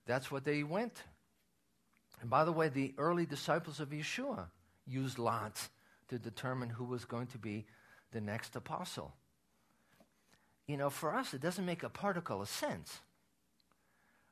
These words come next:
Um, but this is something that was part of the get-up for the priest. The other thing I wanted to, to mention, of, well, there was the sash.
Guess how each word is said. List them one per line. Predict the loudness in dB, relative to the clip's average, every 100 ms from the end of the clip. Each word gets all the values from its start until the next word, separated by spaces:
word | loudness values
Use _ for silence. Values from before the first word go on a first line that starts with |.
| _
Um, | -2 2 4 4 2 -2 -4 -8 -16 _ _ _ _ _
but | -4 0
this | 0
is | 0 4
something | 4 4 2 0 0 4
that | 6 6 4 -2 -18 -20 _ _ _ _ _ _
was | -2 -2 0
part | 6 6 6
of | 2
the | -2
get-up | 0 2 2 0
for | -2
the | -6
priest. | -8 -4 -2 -2 -4 -8 -18 _ _ _ _ _ _ _ _ _ -20 -20 -20 -6
The | 4
other | 4 4
thing | 2 2 2
I |
wanted | 2 0 -2
to, | -4 -4
to | -4
mention, | -2 -2 -2 -4
of, | -6 -6
well, | 2 2
there | 2
was | 0 -2
the | -4
sash. | 4 6 6 2 -2